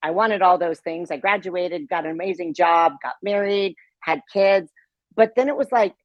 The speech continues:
I never had this desire to be like everyone else. I wanted to be different, and I never wanted to live a mediocre life. But I was just following this pattern that everyone was,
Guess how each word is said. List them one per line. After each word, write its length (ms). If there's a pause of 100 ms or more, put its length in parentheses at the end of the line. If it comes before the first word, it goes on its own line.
(320)
I 180
never 360
had 220
this 140
desire 400
to 80
be 380
like 220
everyone 340
else. 220
I 60
wanted 340
to 40
be 320
different, 340 (100)
and 100
I 80
never 560
wanted 460
to 120
live 320 (140)
a 100
mediocre 640
life. 240 (760)
But 120
I 100
was 140
just 220
following 380
this 300
pattern 480 (200)
that 140 (520)
everyone 360
was, 460